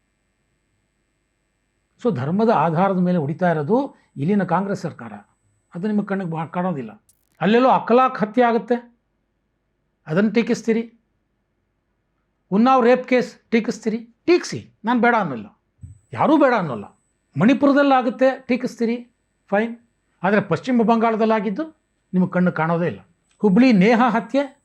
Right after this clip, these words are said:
ನಿಮಗೆ ಕಣ್ಣು ಕಾಣೋದೇ ಇಲ್ಲ. ಇತ್ತೀಚೆಗೆ ಯಲ್ಲಾಪುರದಲ್ಲಿ ಒಬ್ಬ ಹಿಂದೂ ಮಹಿಳೆಯನ್ನ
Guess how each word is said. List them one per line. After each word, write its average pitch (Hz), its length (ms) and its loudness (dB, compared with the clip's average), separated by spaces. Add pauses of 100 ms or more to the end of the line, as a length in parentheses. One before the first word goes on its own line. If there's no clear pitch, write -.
(100)
ನಿಮಗೆ 170 180 -2
ಕಣ್ಣು 180 200 0
ಕಾಣೋದೇ 170 340 -4
ಇಲ್ಲ. 110 280 -10 (540)
ಇತ್ತೀಚೆಗೆ 214 640 -2 (520)
ಯಲ್ಲಾಪುರದಲ್ಲಿ 185 800 -2 (760)
ಒಬ್ಬ 165 100 -2
ಹಿಂದೂ 233 280 2
ಮಹಿಳೆಯನ್ನ 220 440 0